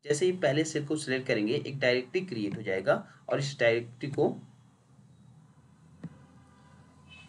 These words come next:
हम drag कर लेंगे, जितने भी हमारे नाम हैं। यहाँ पे मैंने अपना सौ, एक सौ पाँच नाम लिया है, आप कितना भी नाम ले सकते हैं।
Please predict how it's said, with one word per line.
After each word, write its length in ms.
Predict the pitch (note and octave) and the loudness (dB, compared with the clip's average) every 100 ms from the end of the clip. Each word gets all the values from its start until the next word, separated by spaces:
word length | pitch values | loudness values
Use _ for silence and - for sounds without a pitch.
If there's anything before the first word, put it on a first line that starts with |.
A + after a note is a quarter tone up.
| - - - - - - - - - - - - - - - | -20 -20 -20 -20 -20 -20 -20 -20 -20 -20 -20 -20 -20 -20 -6
हम 240 | C3 C3 | -2 0
drag 320 | A#2+ B2 B2 | 2 2 2
कर 60 | A#2 | 0
लेंगे, 320 | G#2 G#2+ E3+ | 0 0 0
जितने 380 | D#3+ C#3 - C#3+ | -2 -6 -4 -2
भी 80 | B2+ | 0
हमारे 280 | A2+ A2+ | 2 2
नाम 260 | A2 G#2 G#2+ | 2 0 0
हैं। 340 | - - - - | -2 -4 -10 -2
यहाँ 240 | A#2+ B2 | 0 2
पे 80 | B2 | 0
मैंने 200 | A#2 A2+ | 0 0
अपना 360 | G#2+ - A2 | -2 -2 -2
सौ, 440 | A2+ - - B2 A#2+ | -2 -6 -2 -2 0
एक 120 | B2 | -2
सौ 100 | B2 | -2
पाँच 300 | A#2+ A#2+ C3+ | -4 -4 -2
नाम 180 | A#2+ G#2+ | -2 -2
लिया 260 | G#2 G#2 G#2 | 0 0 0
है, 140 | G3 | -2
आप 200 | - A#2+ | -4 -8
कितना 280 | - A#2+ C3+ | -8 -4 -2
भी 160 | A#2+ C#3+ | 0 0
नाम 300 | B2+ A#2 A2 | 0 -2 -4
ले 120 | G#2+ | -6
सकते 340 | - - - | -8 -12 -10
हैं। 200 | F#2 F2+ | -8 -8